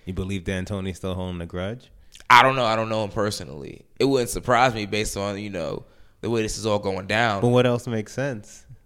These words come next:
Speaker 1: Like you said, it's not been that much games, and for the most part, he's been good.
Speaker 2: I mean,
Speaker 1: And he's gotten the start. He's gotten the minutes, which I, I don't understand why he'd be discontent.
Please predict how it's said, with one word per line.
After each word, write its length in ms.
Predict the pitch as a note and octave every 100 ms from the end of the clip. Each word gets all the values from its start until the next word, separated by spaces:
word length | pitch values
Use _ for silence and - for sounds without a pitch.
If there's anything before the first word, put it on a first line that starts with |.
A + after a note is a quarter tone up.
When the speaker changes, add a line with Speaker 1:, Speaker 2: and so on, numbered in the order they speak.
| _
Speaker 1:
Like 160 | - A#2+
you 60 | A#2
said, 200 | C#3 B2
it's 80 |
not 220 | A2 A2 G#2
been 140 | G#2
that 100 | G#2
much 240 | G2 G2 G2
games, 360 | G2+ B2 G#2
and 260 | F#2 F2+ F#2+ _ _ _ _ _
for 120 | -
the 80 | G2
most 320 | F#2+ A2 -
part, 160 | A2 F#2
he's 160 | F2+
been 220 | F2 E2 D2+
good. 480 | E2+ A#2 D3+ F3 - - - -
Speaker 2:
I 60 | D3
mean, 580 | D3+ D#3 D#3 D3+ C#3+ - - - - - _ _ _ -
Speaker 1:
And 80 | A2+
he's 120 | A#2+
gotten 260 | G#2+ B2+ C3
the 80 | A#2
start. 460 | - - A#2+ C3
He's 160 | B2 A2+
gotten 280 | A#2 G#2 G#2+
the 60 | G#2
minutes, 640 | G#2 G#2+ B2 B2 - -
which 360 | A2 G#2 - F#2
I, 160 | D#2+ - _ _ _ _ -
I 60 | G2+
don't 120 | G#2
understand 420 | G#2 G2+ G#2 G2
why 160 | G2 F#2
he'd 200 | G#2+ A#2
be 80 | G#2
discontent. 720 | F#2 F#2 - E2+ - F2 G2